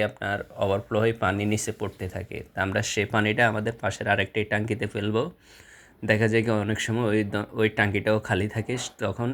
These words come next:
সে ট্যাঙ্কির পানিটা আপনার ওইখানে ফেলার সিস্টেম আমরা কাজ করতেছি। তো এই যে দেখতেছেন, আমরা এখানে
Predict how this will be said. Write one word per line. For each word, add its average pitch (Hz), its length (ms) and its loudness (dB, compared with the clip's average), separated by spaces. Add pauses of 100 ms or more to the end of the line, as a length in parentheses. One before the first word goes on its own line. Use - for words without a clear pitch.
সে - 260 -4
ট্যাঙ্কির 107 380 -2
পানিটা 98 400 0
আপনার 117 320 -2 (300)
ওইখানে 104 360 -2
ফেলার 92 380 -2 (440)
সিস্টেম 110 420 0
আমরা 98 220 2
কাজ 98 260 -2
করতেছি। 101 500 -6 (960)
তো - 120 -8
এই 107 100 6
যে 104 140 2
দেখতেছেন, 104 520 -2
আমরা 120 260 0 (100)
এখানে 120 340 2